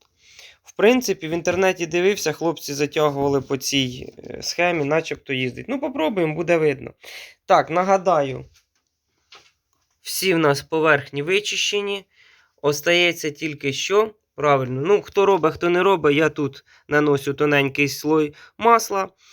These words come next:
для того, щоб створилася масляна плівка тоді, коли будемо запускати автомобіль. Обезжирюю звичайним антисиліконом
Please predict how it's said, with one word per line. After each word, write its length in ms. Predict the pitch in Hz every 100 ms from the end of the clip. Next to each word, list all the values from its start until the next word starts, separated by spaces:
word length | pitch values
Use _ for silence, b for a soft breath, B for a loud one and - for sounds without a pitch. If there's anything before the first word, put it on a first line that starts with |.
| B -
для 160 | 151
того, 240 | 165 175 165
щоб 180 | 170
створилася 720 | 151 156 160 165 156 151 156 147
масляна 800 | - 135 147 156 - 156 151 147
плівка 500 | 151 156 143 143 135
тоді, 260 | 147 139
коли 240 | 131 143 139
будемо 300 | 139 139 135
запускати 580 | 139 135 - 139 135
автомобіль. 640 | 135 131 135 135 131 131 127 - B B B B B B B B B _ _
Обезжирюю 880 | - 175 180 160 160 170 156 151 143
звичайним 600 | 135 147 139 156 143 147
антисиліконом 960 | 156 160 185 156 180 - 240 226 214